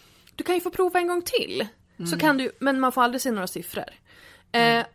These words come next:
Speaker 1: det finns två problem med det. Ett, man får aldrig någon uppföljning på hur bra man faktiskt sålde. Men, alltså, jag vill ha
Speaker 2: Mm.
Speaker 1: skärmdumpa, liksom, och inte såna
Speaker 2: Mm.
Speaker 1: som är photoshoppade. Eh, och två, att det är bara fokus på konvertering. Alltså, du,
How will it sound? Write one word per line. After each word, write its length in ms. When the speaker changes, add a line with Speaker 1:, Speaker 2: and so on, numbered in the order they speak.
Speaker 1:
det 140
finns 200
två 220
problem 340
med 100
det. 260
Ett, 300
man 160
får 140
aldrig 260
någon 140
uppföljning 520
på 100
hur 60
bra 160
man 160
faktiskt 400
sålde. 540
Men, 220
alltså, 200
jag 60
vill 80
ha 80
Speaker 2:
Mm. 120
Speaker 1:
skärmdumpa, 580
liksom, 320
och 120
inte 300
såna 160
Speaker 2:
Mm. 80
Speaker 1:
som 100
är 40
photoshoppade. 640
Eh, 400
och 280
två, 400
att 420
det 140
är 40
bara 560
fokus 420
på 100
konvertering. 840
Alltså, 180
du, 220